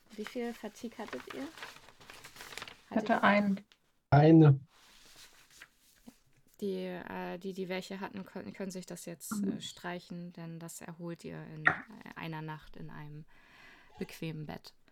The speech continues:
Speaker 1: Ja, wie gesagt, die Sonne, die Sonne geht dann gerade auch erst auf. Und ihr habt euch so aus-, äh, ausgewechselt, dass ihr dann, äh, immer gegenseitig, also einer ist dann immer wach, der andere schläft, so dass ihr, wie gesagt, entsprechend den, den Schlaf auch bekommt in der,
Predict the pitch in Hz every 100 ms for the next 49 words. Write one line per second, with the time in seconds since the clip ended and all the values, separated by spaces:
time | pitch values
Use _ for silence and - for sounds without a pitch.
0 | - 247 - _ _ - 208 202 196 -
1 | 190 202 214 220 208 202 202 190 208 214
2 | 214 214 202 190 185 180 208 226 - 214
3 | - - 202 202 - - 180 196 285 -
4 | - _ _ _ _ _ - _ _ -
5 | 196 196 - 190 - 208 202 - 208 -
6 | - - 196 196 190 196 208 202 185 196
7 | - 202 196 190 - 175 185 185 175 180
8 | 175 170 196 190 185 180 175 185 185 180
9 | 175 175 170 - 185 180 170 170 175 170
10 | - 165 165 170 208 214 - 156 170 165
11 | - 202 196 190 - 180 175 - 175 180
12 | - - 175 175 175 175 180 190 - -
13 | 180 - 196 170 165 165 170 - 175 175
14 | 175 - - - 208 208 196 190 190 185